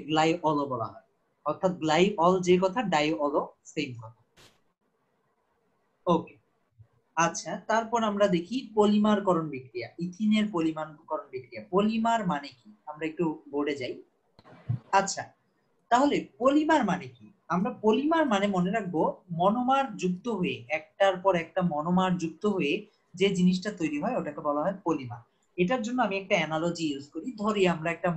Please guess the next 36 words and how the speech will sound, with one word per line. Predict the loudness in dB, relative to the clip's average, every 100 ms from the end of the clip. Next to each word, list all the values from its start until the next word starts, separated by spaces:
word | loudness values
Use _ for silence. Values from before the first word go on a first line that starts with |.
| 0
মুক্তার | -2 0 0 0 0
মালা | 2 2 2
তৈরি | -2 -6
করতেছি, | -12 -20 _ _ _ _ _ _
তাহলে | 0 4 6
মালা | 8 8 4 4
সবগুলো | 4 6 6 8
মুক্তা | 8 6 2
দিয়ে | 2 2
তৈরি | 4 4
হয়, | 2 -4 -10 _ -8
একটার | -2 2 2
পর | 4 2
একটা | 2 0
মুক্তা | 0 -4 -2
লাগে, | -2 -4 -16 _ _ -20
একটার | -8 -2 -2
পর | 0 -4
একটা | 0 0
মুক্তা | 2 0 -4
লাগে, | -4 -10 -16 _ -4
এবং | -2 0
লাস্টলি | 0 -2 -6 -2 0 2 4
যে | 4 4
চেইনটা | 2 2 0 0
তৈরি | -2 -2 -2
হয় | -2 -4 _ -8 0
সবগুলা | 0 0 -2 -2
কিন্তু | 0 4
এরকম | 6 4 2 0
একটা | -6 -14
একটা | -14 -6
ছোট | -4 0 0
জিনিসের | 0 0 0 -2 0
রিপিটেড, | -2 -2 -2 -2 -2 -8 -16 _ -2
রিপিটিভনেস | 0 0 -2 -4 -6 -6 0 0